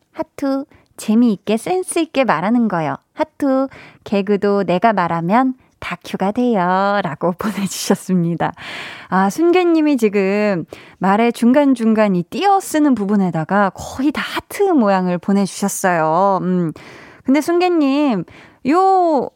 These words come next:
느낌 이미 가지고 계신 것 같은데, 음, 재밌고 센스 있게 말하시는 것 같은데,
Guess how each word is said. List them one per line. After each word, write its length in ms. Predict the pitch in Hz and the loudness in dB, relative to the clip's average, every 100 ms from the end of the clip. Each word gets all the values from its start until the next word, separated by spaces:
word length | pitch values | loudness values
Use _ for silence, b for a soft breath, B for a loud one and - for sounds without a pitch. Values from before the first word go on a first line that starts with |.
| - | -6
느낌 320 | 214 285 359 | -2 0 2
이미 180 | 262 294 | 2 2
가지고 360 | - 208 311 | -4 -2 0
계신 300 | 339 226 302 | 2 2 2
것 60 | 339 | 4
같은데, 760 | 311 269 233 196 170 175 240 381 233 | 2 2 0 2 2 2 0 0 0
음, 280 | 214 185 165 | 0 0 0
재밌고 360 | 262 302 311 | 0 0 -2
센스 300 | 285 359 392 | -2 -4 0
있게 220 | 381 - | -2 0
말하시는 460 | 214 185 233 339 381 | 0 2 0 0 0
것 80 | 339 | 2
같은데, 720 | 214 - 208 180 165 180 311 | 0 0 -2 -2 0 0 -2